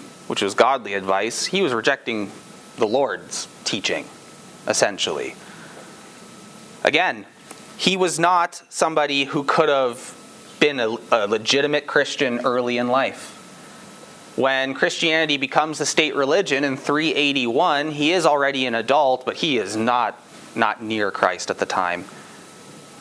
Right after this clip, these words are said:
Anybody who comes into Christianity without having the surrendered heart,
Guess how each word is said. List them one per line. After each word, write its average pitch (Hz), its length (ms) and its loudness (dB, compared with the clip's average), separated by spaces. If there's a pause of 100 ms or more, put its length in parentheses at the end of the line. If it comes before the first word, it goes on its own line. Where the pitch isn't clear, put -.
(360)
Anybody 202 420 2
who 175 140 -2
comes 170 580 2
into 160 420 2
Christianity 131 800 0
without 131 440 0
having 139 680 0 (240)
the 127 260 2
surrendered 123 600 0
heart, 127 440 0